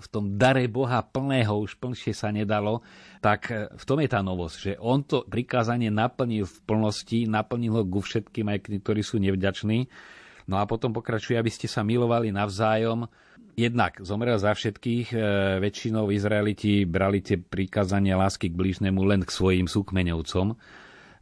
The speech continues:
kým Ježiš to rozšíril na každého, podobenstvo o milosrdnom Samaritánovi to jasne hovorí, blížny je ten, kto potrebuje tvoju pomoc. Tak, e, v tom je tá novosť a potom je to aj novosť, že nám dáva novú silu.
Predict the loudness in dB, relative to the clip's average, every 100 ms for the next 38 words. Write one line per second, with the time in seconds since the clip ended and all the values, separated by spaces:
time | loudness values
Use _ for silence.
0 | -6 -2 0 0 0 -2 0 2 0 -2
1 | -6 -2 -2 -2 0 2 4 2 0 -2
2 | 0 0 0 0 -2 0 -2 -2 -4 -2
3 | 0 -2 0 2 2 0 0 0 0 0
4 | 2 0 0 -2 0 -2 -2 -2 -2 -2
5 | 0 2 2 2 0 0 0 -2 -2 -4
6 | -4 -4 -4 -2 0 2 0 0 0 0
7 | 0 0 -2 -8 -18 -20 -20 -20 -20 -8
8 | -4 -4 -6 -10 -8 -8 -8 0 2 6
9 | 4 4 2 2 2 2 0 -2 -10 -6
10 | -4 -4 -2 0 0 0 2 4 4 2
11 | 0 -4 -8 -4 0 2 4 2 2 2
12 | 2 4 4 4 2 2 2 2 2 0
13 | 0